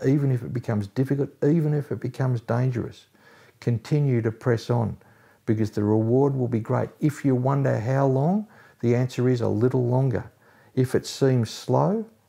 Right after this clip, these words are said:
wait for it. It will surely come. It will not delay, because the time is in God's hands. But Ephesians three twenty that we read before finishes with twenty-one.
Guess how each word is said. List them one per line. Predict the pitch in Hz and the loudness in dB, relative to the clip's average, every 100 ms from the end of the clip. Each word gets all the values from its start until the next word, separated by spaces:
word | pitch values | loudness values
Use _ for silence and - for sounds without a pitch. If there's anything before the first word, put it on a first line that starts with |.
| _ _ _ - | _ _ _ -14
wait | - 95 107 110 - | -10 -4 -2 -4 -6
for | - 92 85 | -8 -8 -8
it. | - _ _ _ _ _ _ _ - | -14 _ _ _ _ _ _ _ 0
It | 113 | 0
will | 104 101 | 0 -2
surely | - 113 113 113 107 | -2 0 2 2 -2
come. | - 95 95 | -4 -4 -4
It | - | -6
will | 101 95 | -6 -4
not | 101 104 - | -4 -4 -4
delay, | 101 98 95 95 | -4 -4 -6 -8
because | 104 101 98 | -8 -6 -6
the | - | -8
time | 101 117 113 117 | -10 -6 -4 -2
is | 110 104 | -2 -2
in | 101 | -4
God's | 98 101 101 98 | -4 -4 -4 -6
hands. | 104 92 87 104 _ _ _ _ _ _ _ _ _ _ _ _ _ _ _ _ _ _ _ _ _ - | -10 -8 -10 -14 _ _ _ _ _ _ _ _ _ _ _ _ _ _ _ _ _ _ _ _ _ -4
But | 123 | -2
Ephesians | 120 165 170 139 - | 0 0 2 0 0
three | 135 127 | 2 2
twenty | 117 123 127 | 0 0 0
that | 131 117 - _ _ _ | 0 -2 -8 _ _ _
we | 107 | 0
read | 107 117 | 2 0
before | 107 107 110 110 | -2 -4 -4 -2
finishes | 123 120 113 107 | -2 -2 -4 -4
with | 110 107 | -6 -6
twenty-one. | 120 113 110 123 98 | -4 -2 0 0 -2